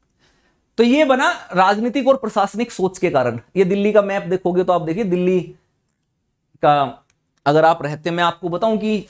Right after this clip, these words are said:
आप लोग जिसको ढूंढते हैं ना, अ, आपका जो, अ, मुखर्जी नगर जिसको आप देखते हैं, तो मुखर्जी नगर का एरिया आपको इस तरफ, यहां पर आपको थोड़ा सा पड़ेगा,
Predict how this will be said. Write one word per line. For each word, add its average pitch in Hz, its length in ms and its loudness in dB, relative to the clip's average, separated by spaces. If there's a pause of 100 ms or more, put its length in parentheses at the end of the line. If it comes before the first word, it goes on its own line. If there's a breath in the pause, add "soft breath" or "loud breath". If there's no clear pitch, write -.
(120)
आप 170 200 0
लोग 180 300 0
जिसको 175 260 -2
ढूंढते 160 340 -2
हैं 208 80 -2
ना, 254 280 -4 (640)
अ, 147 40 -4
आपका 143 600 -2
जो, 160 480 0 (140)
अ, 151 60 -4 (2000)
मुखर्जी 185 420 2
नगर 190 360 -2 (180)
जिसको 170 280 0
आप 185 100 4
देखते 165 400 -6
हैं, 127 220 -8 (680)
तो 175 60 -2
मुखर्जी 170 420 0
नगर 208 260 2
का 196 120 2
एरिया 185 360 2
आपको 208 300 -2
इस - 140 -6
तरफ, 170 340 -4 (520)
यहां 151 240 0
पर 190 180 0
आपको 175 260 -2
थोड़ा 156 220 -2
सा 151 100 -2
पड़ेगा, 123 340 -2